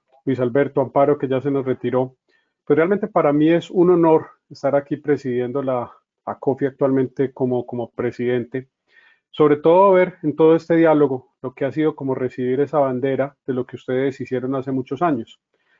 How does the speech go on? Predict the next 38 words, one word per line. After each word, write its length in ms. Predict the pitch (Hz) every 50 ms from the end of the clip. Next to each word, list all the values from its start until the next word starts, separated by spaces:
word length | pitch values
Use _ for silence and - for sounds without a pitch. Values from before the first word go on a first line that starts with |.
| _ _ _
Cierto, 280 | - 170 - - 143
el, 80 | 131 127
el 160 | 147 139 139
entorno 340 | 135 131 - 175 180 208 202
ha 60 | -
cambiado 340 | - 180 180 185 180 175 175
mucho. 360 | 175 185 175 185 - 113 107 - _ -
El 120 | 127 120
entorno 400 | 127 123 - - 139 131 151 160
frente 240 | - 165 147 - -
a 40 | 127
aquellas 320 | - 131 127 143 139 127
épocas 380 | 151 143 - 143 - 147 127 131
en 80 | 131 120
donde 180 | 127 120 123
había 180 | 123 123 135 143
veinticinco 580 | 143 135 127 - 120 - 135 127 - 117 -
programas 420 | - 135 131 123 131 131 139 143 131
de 80 | 135
ingeniería 380 | 127 123 131 123 117 123 131 139
mecánica, 480 | 135 127 127 - 131 127 131 127 - 127
escuchaba 480 | - - - 123 - 135 135 135 135
yo 240 | 131 143 143 135 - _ _ _ _ _ _ _ _
que 100 | - 147
mencionaban 560 | 143 139 131 127 143 131 131 131 139 147 147 143
eso, 220 | 139 127 - 147
pues 160 | - 139 123
ahora 420 | 131 123 135 143 151 156 156 147 - -
hay 180 | 143 147 165
muchísimos, 680 | - 151 156 147 - - 185 170 190 202 185 175 156 135
muchísimos 560 | 131 135 123 - - 147 147 160 151 147 143 151
más, 220 | 165 151 127 -
¿cierto? 260 | 160 147 147 - 120
La, 160 | 113 113 107
la, 220 | 117 117 117 117 -
la 120 | - 117 -
cantidad 440 | - 131 123 - 131 131 135 139
de 220 | 147 156 151 147